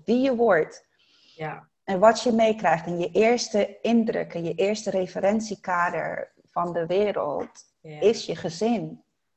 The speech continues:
Speaker 1: Je ouders zijn, zijn, zijn absoluut een divine contract.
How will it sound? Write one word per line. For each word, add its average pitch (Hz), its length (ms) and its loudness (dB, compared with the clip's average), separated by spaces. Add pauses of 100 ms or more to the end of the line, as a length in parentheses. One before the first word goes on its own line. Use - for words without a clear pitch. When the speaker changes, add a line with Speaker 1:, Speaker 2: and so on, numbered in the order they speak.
(300)
Speaker 1:
Je 170 160 0
ouders - 380 6
zijn, 175 220 2
zijn, 170 680 0
zijn 165 280 0
absoluut 214 480 0
een 196 120 -4
divine 165 340 -6
contract. - 520 -14